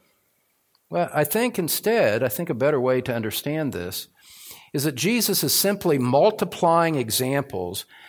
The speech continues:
that are basically synonymous in order to give weight to his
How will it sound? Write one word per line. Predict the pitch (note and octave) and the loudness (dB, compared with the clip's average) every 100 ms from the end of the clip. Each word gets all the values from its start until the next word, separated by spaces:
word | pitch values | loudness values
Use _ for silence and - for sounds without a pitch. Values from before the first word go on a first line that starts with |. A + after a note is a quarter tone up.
| - - | -8 0
that | D3+ | 2
are | |
basically | A#2 C#3 G3 - G3+ F#3+ E3 C#3+ | 4 4 4 4 0 0 0 2
synonymous | - D3+ B2+ C3+ E3+ D#3+ F#2 E2+ F#2+ - - _ _ - - | 2 2 2 4 4 2 -2 -6 -6 -6 -8 _ _ -20 -8
in | C#3+ | 0
order | D#3+ F#3 F3+ | 4 4 2
to | F3 | 0
give | D3 E3+ B2 | 0 0 0
weight | A#2 C3 E3+ F3+ - - - | 0 4 6 4 0 -10 -4
to | D3+ D3 | 0 0
his | A#2+ C3+ B2+ A#2+ | 2 2 2 0